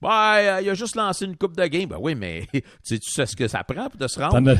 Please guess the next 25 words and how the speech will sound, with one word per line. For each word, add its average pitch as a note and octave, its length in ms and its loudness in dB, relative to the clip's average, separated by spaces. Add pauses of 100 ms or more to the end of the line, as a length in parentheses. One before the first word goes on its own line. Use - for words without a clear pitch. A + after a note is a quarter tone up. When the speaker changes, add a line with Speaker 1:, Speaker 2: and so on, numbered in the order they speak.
(100)
Speaker 1:
ju- G#2+ 80 -4
Speaker 2:
t'en C3+ 120 4
as F#3+ 80 2
lancé G3+ 320 4
combien, G#3+ 420 2
toi, F#3+ 180 2
des C#3+ 120 4
manches D#3+ 280 4
des C3+ 100 0
majeurs ? C#3 380 2 (200)
Speaker 1:
Hey, A#2+ 580 2
écoute, F3 360 2
là, C3+ 180 2
je A#2+ 100 -2
veux B2+ 40 -2
dire, C#3+ 220 -2
juste G3 260 -4
d'avoir D3+ 340 2
atteint D#3+ 460 -4 (240)
les A2+ 160 -2
ligues B2+ 220 -6
majeures, B2 520 -2
c'est, G#2 200 -10
c'est G#2 160 -8
extraordinaire. D#3 960 -4